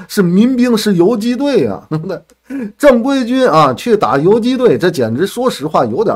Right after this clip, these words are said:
浪费。然后的话，其实大家还可以看到啊，其实美国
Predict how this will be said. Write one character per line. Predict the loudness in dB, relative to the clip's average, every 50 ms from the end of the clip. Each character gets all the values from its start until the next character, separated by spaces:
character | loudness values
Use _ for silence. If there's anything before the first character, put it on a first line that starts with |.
| 0 0
浪 | 0 0 0 0
费。 | -2 -4 -4 -6 _ _ _ _ _ _ _ _ _ _ _ 0
然 | 2 4
后 | 4 6
的 | 6 6
话， | 4
其 | 4 2 0 0 2
实 | 2 4
大 | 4 4 4
家 | 4 2
还 | 2 2 0
可 | 2 2 0
以 | 0
看 | 0 -2 -4 -4 -2 -2
到 | -2 -4
啊， | -4 -6 -8 -8
其 | -2 -2 -2 2
实 | 2 2 2 2 0 -4 -12 _ _ _ -20 -6
美 | 0 2 2 4 2 2 -2
国 | -2 -2 0 0 0 0